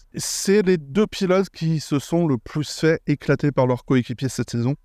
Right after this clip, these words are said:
Logan Sargent mis de côté. Les plus anciens, euh, la blague vous avez, vous avez assez plu, euh, dans ma rétro, euh, de la saison, euh, deux mille vingt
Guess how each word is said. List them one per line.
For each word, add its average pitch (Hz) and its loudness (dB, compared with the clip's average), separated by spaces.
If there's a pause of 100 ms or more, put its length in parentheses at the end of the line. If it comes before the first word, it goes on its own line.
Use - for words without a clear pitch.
(140)
Logan 127 0
Sargent 127 0 (100)
mis 135 2
de 131 0
côté. 120 -2 (140)
Les 135 2
plus 185 2
anciens, 175 2
euh, 127 2 (160)
la 127 -4
blague 135 2
vous 127 -4
avez, 120 0 (500)
vous 127 -4
avez 131 2
assez 127 0
plu, 147 -2
euh, 113 -2 (240)
dans 117 0
ma 117 2
rétro, 135 -2
euh, 127 0 (580)
de 131 -6
la 127 4
saison, 139 -2
euh, 135 -2
deux 135 -2
mille 147 2
vingt 147 0